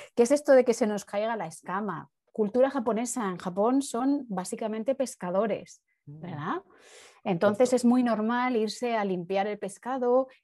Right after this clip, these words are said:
Speaker 1: desescamarlo. ¿Y qué pasa si se te mete una escama en el ojo? ¿Cómo veríais con una escama en el ojo?
Speaker 2: Pues fatal, la verdad.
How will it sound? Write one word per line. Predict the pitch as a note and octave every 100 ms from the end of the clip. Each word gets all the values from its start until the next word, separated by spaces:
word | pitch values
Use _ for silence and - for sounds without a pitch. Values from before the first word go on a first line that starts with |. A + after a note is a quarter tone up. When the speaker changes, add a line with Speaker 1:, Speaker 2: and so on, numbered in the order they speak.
| _ -
Speaker 1:
desescamarlo. | G#3 G3+ F#3+ - - D#3 F#3 B3 B3 A#3+ C4 B3
¿Y | G3+
qué | G#3
pasa | F3 F#3+
si | A3 G3
se | -
te | F#3+ F#3+ G3+
mete | G#3 G#3 G#3+ G3 -
una | A3+ G#3
escama | G3+ - G3 G3
en | F#3+
el | G3+
ojo? | C#4+ D4 F#3+
¿Cómo | E3+ G#3
veríais | B3+ C4+ A#3 F3 F3
con | G3
una | F#3+ F#3
escama | - F3+ F3+
en | E3+
el | E3+
ojo? | E3 E3+ - G3 _ _ _ _ _ _ _
Speaker 2:
Pues | - C3+ B2 -
fatal, | A#2+ - G2+ B2+ _ -
la | B2+
verdad. | A#2 G#3 -